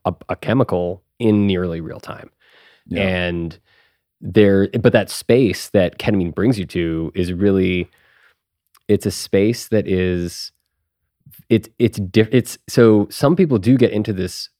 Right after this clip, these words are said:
Speaker 1: void space, but then the void, what's interesting about the void that is that the void is not, it, it at first appears as nothing,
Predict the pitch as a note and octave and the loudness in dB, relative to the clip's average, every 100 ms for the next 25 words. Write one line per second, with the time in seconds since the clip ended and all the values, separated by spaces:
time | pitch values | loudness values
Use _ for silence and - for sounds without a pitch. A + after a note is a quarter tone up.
0 | - F#2 F#2 G2 E2+ E2+ A#2+ A2+ _ - | -16 -8 0 2 2 -6 -10 -16 _ -18
1 | - - D#2+ E2 - - A2+ A#2 A2 F#2+ | -10 -8 -8 -12 -4 0 2 2 2 0
2 | G2 A#2+ C3+ B2 - _ _ _ _ _ | 0 2 2 0 -6 _ _ _ _ _
3 | _ A#2+ - C3+ D3 C#3 A#2 G2+ G2 F2 | _ -2 0 -2 0 0 0 -2 -4 -6
4 | G#2+ C#3 G#2 F#2+ G2 - _ _ _ _ | 0 2 2 -2 -8 -14 _ _ _ _
5 | _ _ - - G#2+ G2+ - _ - A#2+ | _ _ -14 0 2 2 -2 _ 0 0
6 | F#2+ G2 A2+ F#2+ A#2+ C3+ C3+ - A2+ F#2 | 0 -4 -6 -2 2 2 2 -2 -6 -4
7 | F#2 G2+ - A#2 - A#2 - A#2 - - | -2 -4 0 -2 0 -4 0 -2 -2 -6
8 | C#3+ C3+ - - A#2 G#2+ F2+ - E2+ E2 | -2 -2 -4 -8 -4 -4 -6 -10 -10 -10
9 | D#2+ - - | -10 -14 -20